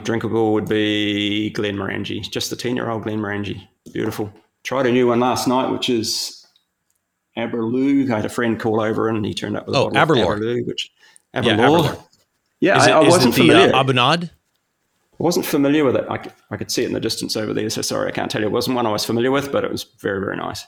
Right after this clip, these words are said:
Speaker 1: Yeah.
Speaker 2: Yeah, I love, I love Aberlour. Glenmorangie eighteen is one of my favorites, actually.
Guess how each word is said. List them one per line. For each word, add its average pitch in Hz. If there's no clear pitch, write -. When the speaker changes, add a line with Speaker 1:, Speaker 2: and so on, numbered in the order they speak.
Speaker 1:
Yeah. 101
Speaker 2:
Yeah, 85
I 87
love, 113
I 107
love 127
Aberlour. 117
Glenmorangie 143
eighteen 117
is 87
one 98
of 92
my 85
favorites, 73
actually. -